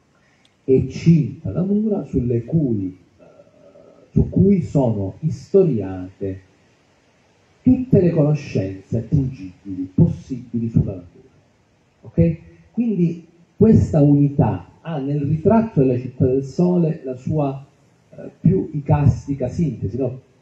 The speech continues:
Quella più evidente. Per Campanella tutto è uno, nel senso più vero del termine, e non si può mai parlare di uomo, di politica,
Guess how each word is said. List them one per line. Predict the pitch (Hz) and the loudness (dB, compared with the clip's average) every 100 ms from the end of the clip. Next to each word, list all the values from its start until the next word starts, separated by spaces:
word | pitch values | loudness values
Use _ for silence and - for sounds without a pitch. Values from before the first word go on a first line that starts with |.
| - | -20
Quella | - 151 151 | -6 -2 0
più | - 147 | 2 2
evidente. | 117 95 - _ - - _ _ _ _ - | 0 -8 -14 _ -18 -18 _ _ _ _ -2
Per | 156 | 0
Campanella | - 185 214 262 269 233 156 - _ - | 2 2 2 0 0 -2 -6 -10 _ -2
tutto | 233 - - 147 | 0 0 2 4
è | |
uno, | 151 151 117 101 | 6 4 2 -2
nel | 101 - | -8 -10
senso | 156 143 123 | -8 -6 -8
più | - 113 120 | -6 -6 -4
vero | 151 147 117 | -2 0 0
del | 110 117 | -2 -6
termine, | - 190 220 214 202 208 _ _ _ | -4 -2 -2 -4 -4 -6 _ _ _
e | 131 | -8
non | 131 139 | -4 -6
si | - - | -4 -2
può | 139 | -2
mai | 127 143 123 | -2 -4 -4
parlare | 120 117 120 113 98 87 - _ _ 113 | -4 -6 -4 -6 -8 -16 -20 _ _ -10
di | 117 | -2
uomo, | 131 131 110 - - | 0 0 -2 -8 -20
di | 95 | -12
politica, | 110 113 143 131 92 - | -8 -4 -4 -4 -10 -18